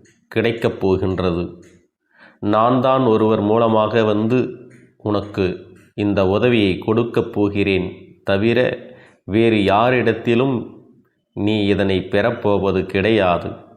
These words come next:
வேறு யாரும், என் பிள்ளையே,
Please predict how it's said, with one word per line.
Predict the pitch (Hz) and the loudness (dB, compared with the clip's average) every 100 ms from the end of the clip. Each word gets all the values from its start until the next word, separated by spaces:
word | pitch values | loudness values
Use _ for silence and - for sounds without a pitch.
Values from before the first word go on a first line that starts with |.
| _ _ - _ - | _ _ -20 _ -2
வேறு | 107 120 113 | 2 4 4
யாரும், | 107 107 120 135 127 90 - - - 95 | 4 4 4 2 0 -4 -10 -20 -12 -2
என் | 110 110 | 0 0
பிள்ளையே, | 107 113 120 117 | 0 2 2 2